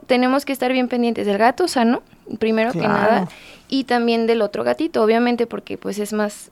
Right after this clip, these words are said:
Speaker 1: em, complicado cuando ya están enfermos. Entonces, en este caso, si ya lo tenemos,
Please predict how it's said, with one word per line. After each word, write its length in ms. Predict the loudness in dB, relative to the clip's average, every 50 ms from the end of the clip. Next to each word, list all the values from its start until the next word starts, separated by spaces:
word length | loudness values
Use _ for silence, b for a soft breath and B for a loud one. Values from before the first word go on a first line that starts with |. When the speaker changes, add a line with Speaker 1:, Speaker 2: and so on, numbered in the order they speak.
| _ -12
Speaker 1:
em, 500 | -6 -6 -4 -4 -4 -4 -6 -6 -8 -10 -12 -16 -20 -20 -14 2
complicado 600 | 4 4 4 4 2 -2 -2 0 0 0 0 0 0
cuando 220 | -2 -2 -2 -2
ya 120 | -2 -2
están 240 | -4 -4 -6 -6 -4
enfermos. 560 | -4 -2 0 2 2 2 2 -2 -6 -12 -20 B B B B B B B B B B
Entonces, 680 | 0 0 0 0 0 0 0 0 -2 -4 -6 -6 -10 -16 -20 _ _ -2
en 220 | 0 2 2 2
este 220 | 0 0 -2 -2
caso, 260 | 0 0 0 0 0 -4
si 160 | -8 -6 -2
ya 140 | 0 0 0
lo 140 | 0 0 -2
tenemos, 640 | -2 -2 -2 0 0 0 0 -2 -4 -6 -10 -14